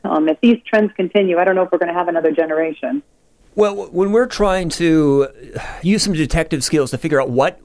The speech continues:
Speaker 2: what led into this crisis and how it still perpetuates, if we think about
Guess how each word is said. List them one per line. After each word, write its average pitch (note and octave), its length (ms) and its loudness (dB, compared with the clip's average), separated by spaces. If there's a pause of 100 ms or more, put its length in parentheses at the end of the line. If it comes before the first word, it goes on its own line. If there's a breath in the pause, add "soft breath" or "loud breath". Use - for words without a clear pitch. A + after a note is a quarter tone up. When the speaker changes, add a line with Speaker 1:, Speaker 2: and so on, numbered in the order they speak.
Speaker 2:
what C#3 260 -2
led D3 460 -2
into D3+ 320 0
this B2+ 220 -2
crisis B2+ 500 -2
and G#2+ 100 -8
how C#3+ 220 0
it A#2 80 -6
still C#3 160 0
perpetuates, A#2 640 -4
if A2+ 80 -4
we A3 100 0
think G#3+ 240 -2
about C#3 400 -2